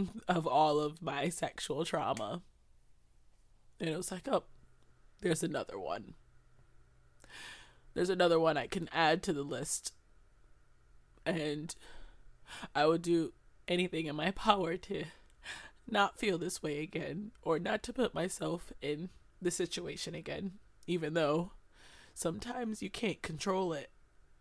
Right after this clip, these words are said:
Sometimes it really just happens. But that's kind of how I coped with it. I just tried to forget.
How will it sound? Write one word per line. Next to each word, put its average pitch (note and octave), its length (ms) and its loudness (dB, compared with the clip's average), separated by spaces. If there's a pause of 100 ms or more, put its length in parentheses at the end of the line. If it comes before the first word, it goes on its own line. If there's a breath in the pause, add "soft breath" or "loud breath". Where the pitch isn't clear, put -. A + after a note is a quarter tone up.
(480)
Sometimes D#3+ 680 -6
it C3+ 180 -6 (300)
really B3+ 300 -4
just D3 220 -10
happens. F3+ 800 -2 (1160)
But F3 300 -2 (580)
that's - 460 -4 (880)
kind G3 280 2
of E3 280 -6
how E3 300 2
I D#3 120 -2
coped - 400 -6
with - 200 -6
it. - 160 -8 (880)
I F3+ 120 2
just - 380 -4
tried D#3+ 300 -4
to - 80 -10
forget. A3 560 0